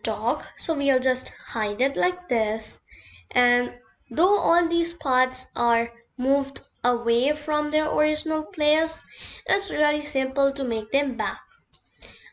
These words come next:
First, I'll rename all of them, this, and that's it.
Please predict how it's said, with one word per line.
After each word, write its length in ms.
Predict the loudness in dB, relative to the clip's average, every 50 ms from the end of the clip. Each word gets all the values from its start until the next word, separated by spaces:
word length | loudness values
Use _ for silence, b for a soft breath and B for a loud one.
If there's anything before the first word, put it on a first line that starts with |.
| B B
First, 580 | -4 0 2 4 4 2 0 -4 -10 -12 -14 -14 _ _ _ 0
I'll 200 | 2 2 2 2
rename 580 | 0 -2 -2 -2 0 0 0 0 0 -2 -4 -4 -2
all 260 | 0 2 4 4 4
of 140 | 4 2 -2 -6
them, 300 | -6 -6 -6 -6 -8 -14 -20 _ _ 0
this, 140 | 0 0 2 _
and 280 | 2 2 2 2 2 2
that's 340 | 2 2 2 0 -4 -6 -8
it. 280 | -8 -8 -8 -12 -18